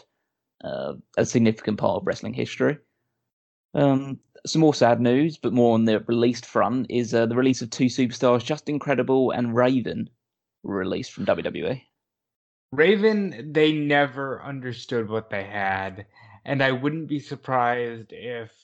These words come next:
Speaker 2: anybody who worked for W W E in the past wondered why Johnny Polo and Aldo Montoya made it so big.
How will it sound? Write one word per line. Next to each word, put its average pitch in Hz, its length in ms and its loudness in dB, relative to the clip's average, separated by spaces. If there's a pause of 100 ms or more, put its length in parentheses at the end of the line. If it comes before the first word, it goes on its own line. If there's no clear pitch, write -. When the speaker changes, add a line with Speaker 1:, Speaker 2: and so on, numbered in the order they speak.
(1080)
Speaker 2:
anybody 156 600 -2
who 127 100 -12
worked 127 280 -8
for 127 100 -16
W 120 300 -2
W 117 220 -4
E 117 100 -8
in 113 80 -8
the 110 40 -10
past 107 560 -4 (420)
wondered 123 520 0
why 107 600 0 (580)
Johnny 127 260 2
Polo 123 380 -6
and 117 120 -14
Aldo 120 340 -10
Montoya 113 560 -4
made 107 260 -4
it 123 160 -6
so 180 160 -4
big. 202 420 -4